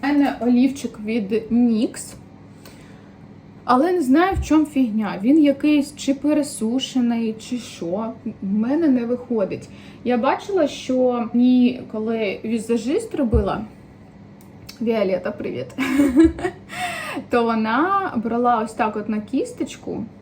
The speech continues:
і кісточкою промальовувала. І була така, ну, яскрава, гарна стрілка. В мене, я коли так роблю,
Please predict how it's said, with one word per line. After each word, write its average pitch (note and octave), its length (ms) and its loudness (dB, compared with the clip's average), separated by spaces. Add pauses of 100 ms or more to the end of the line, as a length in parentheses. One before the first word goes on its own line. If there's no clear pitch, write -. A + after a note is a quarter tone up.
(420)
і A#3+ 100 0
кісточкою A#3+ 760 0
промальовувала. A#3 960 4
І A3+ 80 0
була A3+ 300 0
така, E4+ 280 -2
ну, A3+ 160 2
яскрава, B3 640 -2
гарна A#3+ 1000 -2
стрілка. G3+ 580 -6 (380)
В G#3+ 140 -2
мене, C#4+ 480 2
я A#3+ 140 2
коли A#3 300 -2
так G#3+ 240 -4
роблю, A#3 580 0